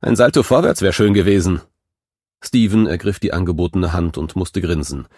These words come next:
Er stand auf und schlug Ayas auf die Schulter. „Das war der Plan, aber weil du mich abgelenkt hast, hab ich den Absprungpunkt nicht erwischt.“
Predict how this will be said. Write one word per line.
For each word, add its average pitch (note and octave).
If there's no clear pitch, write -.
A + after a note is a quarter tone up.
Er F#2
stand F#2+
auf F#2
und G2+
schlug G2
Ayas E2
auf -
die F2+
Schulter. -
„Das -
war -
der C#3
Plan, C#3
aber E2+
weil F2+
du G2+
mich G#2
abgelenkt A#2+
hast, A#2
hab A2+
ich -
den -
Absprungpunkt -
nicht F2+
erwischt.“ E2+